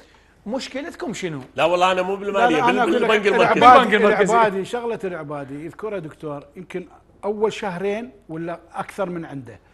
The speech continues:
Speaker 3: ولا المشاكل بدت خو، خو، حتى ال-، ال-،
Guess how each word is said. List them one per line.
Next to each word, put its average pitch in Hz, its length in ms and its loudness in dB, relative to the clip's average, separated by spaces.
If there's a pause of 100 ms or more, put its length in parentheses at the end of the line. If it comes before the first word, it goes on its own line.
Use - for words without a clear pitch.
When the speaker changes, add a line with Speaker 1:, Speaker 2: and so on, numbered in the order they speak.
(280)
Speaker 3:
ولا 156 160 -4
المشاكل 196 440 -6
بدت 180 340 -6
خو، 151 220 -10
خو، 147 280 -12
حتى - 360 -12
ال-، 190 100 -10 (320)
ال-، 139 240 -18